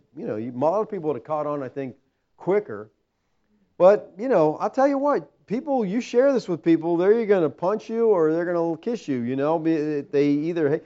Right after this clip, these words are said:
and even some people who, you know, like it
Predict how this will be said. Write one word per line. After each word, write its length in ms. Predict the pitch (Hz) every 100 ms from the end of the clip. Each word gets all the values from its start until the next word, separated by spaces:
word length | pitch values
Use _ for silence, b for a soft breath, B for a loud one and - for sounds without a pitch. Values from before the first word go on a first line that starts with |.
| b b
and 120 | 196
even 220 | 254 311 254
some 220 | 247 233
people 200 | 240 196
who, 240 | 190 139 _ _ _ -
you 100 | 143
know, 120 | 131
like 360 | 120 165 233 269
it 240 | 269